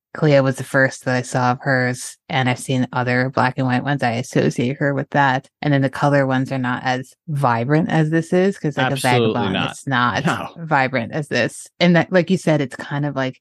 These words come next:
Speaker 1: an evil Jacques Demy film.
Speaker 2: Yes.
Speaker 1: <laughs> And it kind of is. It's not that she's stealing from him, but, like, they were a unit, you know?
Speaker 2: Yeah, yeah.
Speaker 1: And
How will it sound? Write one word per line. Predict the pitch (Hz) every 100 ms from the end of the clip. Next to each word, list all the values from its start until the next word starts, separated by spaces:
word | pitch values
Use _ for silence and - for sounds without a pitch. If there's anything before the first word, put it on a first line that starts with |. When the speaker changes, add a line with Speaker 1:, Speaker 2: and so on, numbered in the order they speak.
| -
Speaker 1:
an | 156 120
evil | 139 127 127 120 120 - 202
Jacques | 156 131 -
Demy | 135 127
film. | 127
Speaker 2:
Yes. | 131 208 143 - 208 -
Speaker 1:
<laughs> | -
And | 185
it |
kind | 196 202
of | 214
is. | 196 208 180
It's | 151
not | 175 185
that | 202
she's | 233 226
stealing | - 160 165
from | 160
him, | 143 151 135
but, | 151
like, | 160 147 _
they | - 190
were | 202 226
a | 180
unit, | 156 180 135 139 127
you | 139
know? | 127 131
Speaker 2:
Yeah, | 339 254 _
yeah. | 180 254 156
Speaker 1:
And | 175 165 156